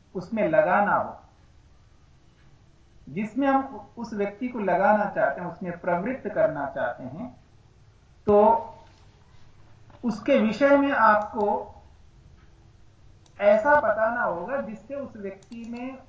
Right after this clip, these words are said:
उस विषय के प्रति रुचि उत्पन्न हो, उसमें श्रद्धा उत्पन्न हो, उसके प्रति लगाव, आकर्षण पैदा हो।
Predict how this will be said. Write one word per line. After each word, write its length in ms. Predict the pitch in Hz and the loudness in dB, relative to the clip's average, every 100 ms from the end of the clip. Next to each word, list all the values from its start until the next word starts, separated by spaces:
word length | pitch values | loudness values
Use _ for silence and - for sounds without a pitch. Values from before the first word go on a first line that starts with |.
| 214 | -20
उस 380 | - 196 156 160 156 | -18 -18 -16 -16 -14
विषय 360 | 180 214 214 | -12 -8 -8
के 120 | 220 | -8
प्रति 380 | 208 180 185 214 | -12 -12 -10 -10
रुचि 320 | 175 180 - | -8 -10 -8
उत्पन्न 420 | 233 - - 170 139 | -10 -10 -8 -8 -8
हो, 300 | - - - - - - _ - - - - - - _ _ - _ _ _ - - - - | -12 -20 -20 -20 -20 -20 _ -20 -20 -20 -20 -20 -20 _ _ -20 _ _ _ -20 -20 -20 -12
उसमें 280 | 185 - 214 | -8 -4 -2
श्रद्धा 520 | - 202 175 160 233 | -2 -2 -4 0 2
उत्पन्न 460 | 208 - 202 190 160 | 2 0 -2 -2 -2
हो, 280 | 123 131 - - _ - - - - - - - - | -10 -14 -20 -20 _ -20 -20 -20 -20 -20 -20 -20 -18
उसके 240 | - 226 | -12 -8
प्रति 360 | 202 196 196 208 | -6 -4 -6 -4
लगाव, 580 | 170 170 175 190 190 180 | 2 4 6 6 6 2
आकर्षण 680 | 151 151 190 185 - 214 | 0 -2 -2 -6 -4 -4
पैदा 400 | 208 160 151 143 | -2 -4 -2 0
हो। 220 | 139 - | 0 -4